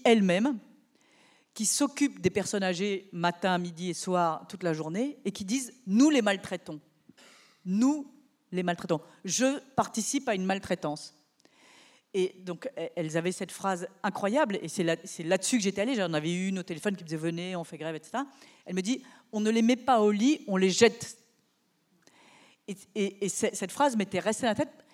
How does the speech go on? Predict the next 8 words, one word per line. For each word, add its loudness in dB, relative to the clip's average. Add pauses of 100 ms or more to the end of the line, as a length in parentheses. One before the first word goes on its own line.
(240)
parce -2
que 6
le -4
témoignage 2 (100)
venant 0
de 0
ces -2
personnes 0